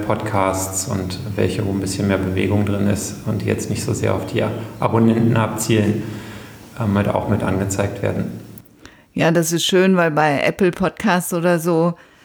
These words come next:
Speaker 2: ähm, da taucht, taucht man ja gar nicht mehr in,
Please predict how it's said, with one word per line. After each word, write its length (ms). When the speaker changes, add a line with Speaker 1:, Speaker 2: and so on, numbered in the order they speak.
Speaker 2:
ähm, 720
da 120
taucht, 460
taucht 340
man 160
ja 120
gar 180
nicht 180
mehr 140
in, 100